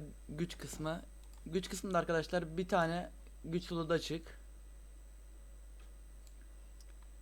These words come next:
Efsane kurt dövmesi var on beş günlük. Duvar koşusu, kurt koruması. Mavi Ay set var. Ondan sonra Yin Yang var. Yeşil dev dövmesi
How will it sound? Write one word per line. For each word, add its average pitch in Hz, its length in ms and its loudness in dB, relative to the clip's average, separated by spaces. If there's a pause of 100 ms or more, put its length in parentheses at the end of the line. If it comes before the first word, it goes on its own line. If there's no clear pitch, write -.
(320)
Efsane 180 360 8
kurt 180 220 2
dövmesi 156 300 6
var 135 120 8
on 143 180 6
beş 131 200 4
günlük. 127 460 2 (400)
Duvar 175 260 10
koşusu, 139 520 0
kurt 160 200 0
koruması. 135 560 4 (760)
Mavi 175 400 12
Ay 175 160 10
set 175 300 4
var. 147 380 6 (2250)
Ondan 127 220 0
sonra 127 220 2
Yin 156 340 2
Yang 135 300 4
var. 123 300 2 (640)
Yeşil 165 460 2
dev 170 200 6
dövmesi 143 540 4